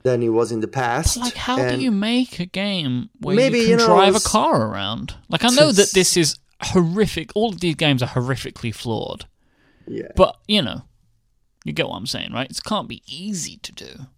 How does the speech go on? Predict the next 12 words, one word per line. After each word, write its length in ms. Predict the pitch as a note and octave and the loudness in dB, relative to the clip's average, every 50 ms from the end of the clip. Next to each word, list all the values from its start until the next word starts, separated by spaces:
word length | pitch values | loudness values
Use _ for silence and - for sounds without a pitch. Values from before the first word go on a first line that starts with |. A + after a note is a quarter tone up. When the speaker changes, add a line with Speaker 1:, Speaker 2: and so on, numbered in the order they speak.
| _ _ _ _ _ _ _ - - _ | _ _ _ _ _ _ _ -20 -8 _
Speaker 1:
It's 240 | - F#3 F3+ - - | -6 -4 -2 -2 0
not 260 | F3 F#3+ A#3+ B3+ A3+ | 2 2 4 4 2
easy, 200 | A#3+ B3 G#3 G3 F3+ | 2 2 2 2 2
but 180 | D#3+ D#3+ D#3 | 4 2 0
it's 200 | D#3+ D#3 - - | 0 -2 -4 -2
not 200 | D#3+ D#3 E3 F#3 | 0 0 0 2
impossible 840 | G3+ F#3+ F#3 - - E3 - E4 - - G#3+ D3 C3+ B2 A#2+ A#2+ - | 2 0 0 0 -2 -4 -2 -2 -4 -4 -2 0 2 2 2 2 2
either. 560 | - F3+ G3+ - E3+ - A#3+ - - - - - - | 2 2 2 4 4 4 2 2 -2 -8 -16 -16 -8
Speaker 2:
Yeah. 80 | - C#3 | -4 -2
Speaker 1:
And 120 | C#3+ D3 | 0 0
it's 220 | D3+ D3 - - | 0 0 0 0
easier 800 | A3+ B3 G#3+ E3+ C3 C#3+ D3+ D3+ C#3+ C3 A2+ G#2+ G#2 G2+ - - | 2 2 2 0 0 0 4 4 6 6 6 4 2 -2 -8 -16